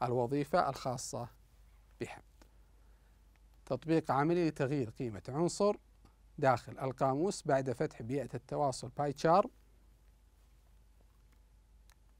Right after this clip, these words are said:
نقوم بكتابة الفهرس،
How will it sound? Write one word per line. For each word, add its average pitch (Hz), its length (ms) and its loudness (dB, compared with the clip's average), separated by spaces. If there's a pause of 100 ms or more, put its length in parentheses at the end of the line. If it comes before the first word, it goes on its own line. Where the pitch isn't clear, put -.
(1200)
نقوم 156 400 0
بكتابة 131 600 0 (2750)
الفهرس، 165 640 6